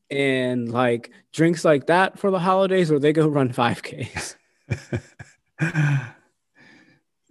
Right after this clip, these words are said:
Speaker 2: Yeah, we're that family. <laughs>
Speaker 1: Yes, you guys are out all the time.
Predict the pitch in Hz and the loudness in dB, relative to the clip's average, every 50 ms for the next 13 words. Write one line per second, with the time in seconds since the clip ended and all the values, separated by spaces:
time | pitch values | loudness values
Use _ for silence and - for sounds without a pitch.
0 | _ _ - - - 101 107 110 95 98 95 85 82 87 92 92 98 95 92 90 | _ _ -20 -18 -18 -16 -14 -12 -8 -6 -6 -4 -4 -4 -4 -2 -2 -2 0 -2
1 | 85 82 - _ _ _ _ - - - 78 78 76 76 78 - - _ _ _ | -2 -4 -6 _ _ _ _ -12 -8 -8 -6 -6 -6 -8 -8 -10 -12 _ _ _
2 | _ - - - - - - - - - _ _ _ _ _ _ _ _ _ _ | _ -20 -18 -16 -16 -16 -18 -20 -20 -20 _ _ _ _ _ _ _ _ _ _
3 | _ _ _ _ _ _ _ _ _ _ _ _ _ - - 135 120 117 117 139 | _ _ _ _ _ _ _ _ _ _ _ _ _ -18 -14 -12 -12 -12 -12 -12
4 | - 135 139 135 123 123 120 123 - 117 120 117 113 117 123 123 117 117 - - | -10 -8 -8 -6 -6 -8 -8 -10 -12 -12 -12 -12 -12 -12 -12 -12 -14 -16 -14 -14
5 | 123 113 110 120 | -14 -14 -14 -16